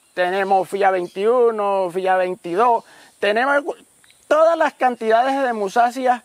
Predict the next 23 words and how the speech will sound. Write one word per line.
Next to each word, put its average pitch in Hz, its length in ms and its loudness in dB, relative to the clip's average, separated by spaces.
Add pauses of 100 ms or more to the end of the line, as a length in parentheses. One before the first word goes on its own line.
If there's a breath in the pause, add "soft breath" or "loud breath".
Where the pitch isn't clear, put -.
(260 soft breath)
necesarias 302 880 0 (100)
para 202 300 2
producir 196 800 -4
alimento. 185 760 0 (280 loud breath)
Dentro 220 480 0
de 208 100 2
la 196 140 0
que 180 140 -6
caben 269 300 0
anotar, 285 480 0
las 262 220 0
que 202 160 -4
le 190 160 2
anoté 185 680 -2
anteriormente, 269 880 -2
también 202 360 -2
tenemos 208 540 -2
cuatro 202 340 -2
filo, 269 440 -4
tenemos 202 640 -2
guineo 190 340 -2
manzano, 196 840 -2 (300 loud breath)
tenemos 208 1080 0